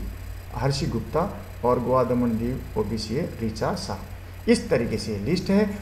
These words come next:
और यहाँ देख लीजिए आपके लिए क्या निर्देश हैं। ये, ये निर्देश आपको यहाँ आप पहले देखिए, वेट लिस्ट candidate, ये आपके वेट लिस्ट, अ, कैंडिडेट की list, list है, ये हम अगले video में बताएंगे।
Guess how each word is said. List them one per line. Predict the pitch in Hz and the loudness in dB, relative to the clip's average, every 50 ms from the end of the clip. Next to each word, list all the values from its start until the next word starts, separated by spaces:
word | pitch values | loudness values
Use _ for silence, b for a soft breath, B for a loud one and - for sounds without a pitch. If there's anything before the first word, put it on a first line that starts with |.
| - - - | -2 2 4
और | 156 151 | 4 6
यहाँ | 151 147 165 170 156 147 | 6 6 6 6 6 8
देख | 147 151 151 | 6 6 6
लीजिए | 147 147 151 147 147 156 - - - - | 4 2 0 0 2 2 0 0 2 2
आपके | 117 117 120 - - - 131 | 2 2 2 0 -2 -2 -2
लिए | 117 117 123 156 196 226 214 - - - - - - - - | 0 2 4 4 4 4 2 0 -8 -10 -12 -12 -10 -2 2
क्या | 147 139 143 160 175 175 | 4 6 6 8 6 6
निर्देश | 156 131 120 123 110 101 90 113 110 110 110 101 - - - | 4 4 2 2 0 0 0 2 2 4 2 2 0 -4 -6
हैं। | - - 104 123 131 98 90 - - - - - - - - - - - 113 98 | -6 -4 -2 0 0 -2 -2 -6 -10 -12 -12 -12 -12 -12 -12 -14 -12 -10 -6 -4
ये, | 104 107 92 87 - - - - - B B B B B B B B - - - | -4 -4 -4 -4 -8 -10 -12 -14 -14 B B B B B B B B -12 -10 -6
ये | - | -2
निर्देश | 98 104 107 107 113 127 131 127 | -2 -2 0 0 0 0 0 0
आपको | 127 120 117 - 143 127 90 - - 135 | -2 -2 -2 -2 -2 -4 -4 -2 -2 0
यहाँ | 120 127 131 156 160 143 131 | 2 4 4 4 4 6 4
आप | 139 - - | 4 4 2
पहले | 143 143 151 | 2 2 2
देखिए, | 156 170 175 196 | 2 2 2 2
वेट | 170 117 139 147 143 | 4 6 6 6 6
लिस्ट | 147 156 - - - | 4 -2 -2 -2 0
candidate, | 151 143 143 143 147 143 143 143 - - - - 131 | 0 2 2 2 2 0 0 -2 -4 -6 -6 -4 0
ये | 131 151 | 4 6
आपके | 143 135 135 - - 151 | 6 6 4 4 2 0
वेट | 123 127 123 117 - | 2 2 2 0 0
लिस्ट, | 143 151 - | -2 -2 -4
अ, | - - - - | -4 -8 -6 -2
कैंडिडेट | - 123 120 113 - 123 127 135 131 131 131 - | 0 0 0 2 2 0 2 2 2 0 0 0
की | - 127 | -2 0
list, | 113 127 143 - - - - - | 0 2 0 0 -2 -6 -4 -2
list | 123 123 147 147 | 0 0 0 0
है, | - 170 208 226 B B B B B B - | 0 0 -2 -2 B B B B B B 2
ये | 117 151 185 | 6 6 8
हम | 147 151 170 - - - | 8 6 4 4 2 2
अगले | 120 117 127 127 | 2 2 4 2
video | 117 123 123 123 139 143 | 2 2 2 4 4 4
में | 156 156 147 | 4 4 2
बताएंगे। | 147 143 165 175 190 202 214 | 4 4 4 6 6 6 4